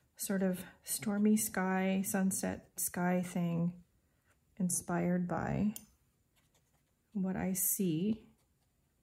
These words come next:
in the photos I took. Okay, then I'm gonna grab a little bit more of that orange, but without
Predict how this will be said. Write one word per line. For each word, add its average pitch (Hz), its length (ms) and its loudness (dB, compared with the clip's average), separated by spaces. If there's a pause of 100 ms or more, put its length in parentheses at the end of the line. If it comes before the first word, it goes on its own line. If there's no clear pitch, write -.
(580)
in 190 120 0
the 180 80 0
photos 226 480 -4
I - 80 -8
took. - 300 -10 (2250)
Okay, 226 320 0 (560)
then 190 180 2
I'm 196 120 4
gonna 185 220 2
grab 175 340 -2
a - 20 -2
little 190 200 2
bit 208 160 2
more 180 200 4
of 175 60 4
that 165 160 -2
orange, 175 360 0
but - 140 -4
without 175 540 0